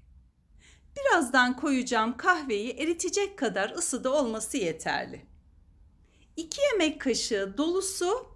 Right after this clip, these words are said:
instant kahve dediğimiz, Nescafe diye bildiğimiz eriyen kahveden koyuyorum. Karıştırıp kahveyi erittikten sonra onu kenarda bekletelim.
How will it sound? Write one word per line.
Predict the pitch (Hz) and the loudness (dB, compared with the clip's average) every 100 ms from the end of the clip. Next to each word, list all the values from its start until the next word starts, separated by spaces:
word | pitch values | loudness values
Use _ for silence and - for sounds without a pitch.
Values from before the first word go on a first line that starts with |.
| - - - - - - _ _ - | -20 -20 -20 -20 -20 -20 _ _ -8
instant | - 415 - 302 262 - | -2 0 2 4 2 4
kahve | 240 208 208 196 | 0 2 2 2
dediğimiz, | 190 196 190 185 185 | 0 -2 -2 -2 0
Nescafe | 359 440 - 240 233 190 | 0 0 -2 0 0 0
diye | 202 196 | -2 0
bildiğimiz | 311 277 269 311 427 | -2 0 2 2 0
eriyen | - 349 349 381 381 | 0 2 4 2 2
kahveden | 330 262 240 226 208 180 | 2 2 2 2 2 0
koyuyorum. | 180 170 160 160 262 415 - _ - - - - | -2 -4 -2 -2 -4 -8 -18 _ -20 -20 -20 -14
Karıştırıp | - 523 370 - 285 240 392 - | 2 4 4 2 0 2 0 -2
kahveyi | - 494 302 254 277 | 2 2 4 0 2
erittikten | 539 359 - 277 - 214 | 2 0 -2 -6 2 2
sonra | 202 - 285 214 294 494 - | 2 0 2 4 2 0 0
onu | 370 349 | 0 0
kenarda | 359 349 233 220 311 | 2 4 4 4 2
bekletelim. | 226 170 - 165 - 160 - | 0 -2 -6 -8 -6 -8 -10